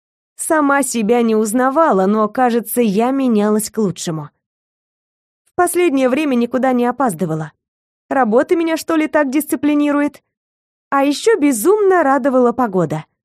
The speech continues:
С утра уже было по-летнему тепло, и ярко светило солнышко. Долго размышлять, звонить в дверь или открыть ту ключом не стала.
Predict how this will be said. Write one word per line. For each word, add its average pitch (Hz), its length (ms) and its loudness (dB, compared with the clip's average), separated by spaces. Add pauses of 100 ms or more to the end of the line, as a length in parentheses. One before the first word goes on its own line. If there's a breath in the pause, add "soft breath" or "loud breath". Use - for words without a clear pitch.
(480)
С - 120 -8
утра 269 420 2
уже 220 220 2
было 240 240 2
по-летнему 233 640 0
тепло, 254 480 -2 (680)
и 311 60 0
ярко 269 440 0
светило 247 460 -2
солнышко. 165 640 -4 (500)
Долго 320 400 2
размышлять, 269 600 2
звонить 247 440 0
в 190 80 -2
дверь 214 460 -2
или 302 180 2
открыть 320 440 0
ту 311 100 0
ключом 349 480 2
не 339 80 0
стала. 151 420 -4